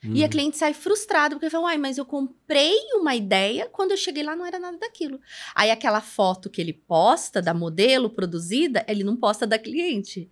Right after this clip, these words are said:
Speaker 2: Uhum.
Speaker 1: E aí a cliente fala, "Não, mas então meu cabelo não ficou igual ele fala que ele faz." E, e isso tá acontecendo com muita frequência. A, o cliente chegar ali, hoje a gente tem uma dificuldade muito, né, um turnover em salão, porque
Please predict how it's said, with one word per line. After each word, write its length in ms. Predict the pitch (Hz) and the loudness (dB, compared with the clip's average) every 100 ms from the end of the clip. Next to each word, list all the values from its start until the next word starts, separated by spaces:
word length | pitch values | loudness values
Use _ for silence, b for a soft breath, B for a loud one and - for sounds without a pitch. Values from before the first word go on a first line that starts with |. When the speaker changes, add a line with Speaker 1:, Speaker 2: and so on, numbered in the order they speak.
| - | -6
Speaker 2:
Uhum. 360 | 120 110 120 127 | -4 -2 -4 0
Speaker 1:
E 100 | 220 | 2
aí 140 | 202 | 4
a 40 | 208 | 2
cliente 280 | 240 220 | 0 -2
fala, 160 | 240 214 | -4 -4
"Não, 180 | 523 269 | -4 -4
mas 160 | 185 | -4
então 240 | 196 196 185 | -4 -6 -6
meu 100 | 202 | -6
cabelo 280 | 240 277 349 | -6 -4 -6
não 80 | |
ficou 180 | - 381 | -6 -4
igual 480 | 262 196 175 170 170 - | 0 2 2 2 -4 -4
ele 160 | 180 | -2
fala 320 | 175 180 156 | 0 0 0
que 100 | 160 160 | -2 -4
ele 120 | 156 | -2
faz." 520 | - - - - - b b b b | -6 -8 -10 -16 -18 b b b b
E, 360 | 226 247 254 254 | 2 4 2 2
e 280 | 240 233 339 | 0 2 2
isso 180 | - 453 | 0 -6
tá 160 | 320 349 | -4 -6
acontecendo 640 | - 381 415 359 359 466 | -2 -4 -2 -4 -4 -6
com 260 | - 539 339 | -8 -4 0
muita 320 | 269 311 202 | 2 0 -4
frequência. 640 | - 175 156 120 - - b b b b | -6 -8 -8 -12 -14 -20 b b b b
A, 280 | 185 180 208 | -2 0 0
o 80 | |
cliente 400 | 196 240 226 247 - | -2 -2 -2 -2 -4
chegar 340 | 247 196 185 | -4 2 2
ali, 360 | 175 240 339 - B B B - - | 2 2 0 0 B B B -8 -2
hoje 240 | 208 220 220 | 2 2 0
a 60 | |
gente 240 | 220 220 - | -2 -4 -4
tem 200 | 208 208 | -2 -2
uma 280 | 196 190 190 | -2 -2 -2
dificuldade 600 | - - 185 196 196 208 | -6 -8 0 2 2 0
muito, 380 | 233 254 269 - 196 175 | 0 0 -4 -6 -14 -6
né, 120 | 185 | -2
um 120 | 190 | -2
turnover 600 | 185 180 180 196 190 165 | -2 -2 0 0 0 -2
em 140 | 151 175 | -4 -8
salão, 640 | - 170 165 175 214 185 | -2 0 0 0 0 -2
porque 400 | 196 196 196 | -4 0 0